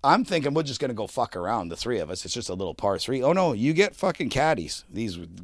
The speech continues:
Speaker 1: girls
Speaker 2: It
Speaker 1: come
Speaker 2: was, it
Speaker 1: with
Speaker 2: was
Speaker 1: you.
Speaker 2: the same way in Thailand.
Speaker 1: Yeah.
Speaker 2: Yeah.
Speaker 1: Yeah, you have to take the caddies. So,
Speaker 2: Yeah.
Speaker 1: and then it, plus it was three hundred thousand dong for tip for them after
Speaker 2: Yeah.
Speaker 1: on top.
Speaker 2: And then, and then you can ask for the nineteenth hole.
Speaker 1: Oh,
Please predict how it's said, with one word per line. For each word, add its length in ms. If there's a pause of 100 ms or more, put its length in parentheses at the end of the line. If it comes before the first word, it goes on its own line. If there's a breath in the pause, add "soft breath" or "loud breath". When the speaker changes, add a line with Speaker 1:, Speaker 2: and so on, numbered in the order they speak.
Speaker 1:
girls 320
Speaker 2:
It 40
Speaker 1:
come 140
Speaker 2:
was, 60
it 40
Speaker 1:
with 80
Speaker 2:
was 80
Speaker 1:
you. 60
Speaker 2:
the 40
same 220
way 180
in 80
Thailand. 380
Speaker 1:
Yeah. 320
Speaker 2:
Yeah. 120 (220 soft breath)
Speaker 1:
Yeah, 220
you 160
have 180
to 80
take 200
the 60
caddies. 380
So, 240
Speaker 2:
Yeah. 60
Speaker 1:
and 100
then 140
it, 160
plus 400
it 80
was 180
three 240
hundred 260
thousand 380
dong 280
for 140
tip 320
for 120
them 180
after 420
Speaker 2:
Yeah. 240
Speaker 1:
on 160
top. 520 (100)
Speaker 2:
And 140
then, 320
and 160
then 420 (600)
you 100
can 100
ask 220
for 60
the 60
nineteenth 480
hole. 280 (420)
Speaker 1:
Oh, 680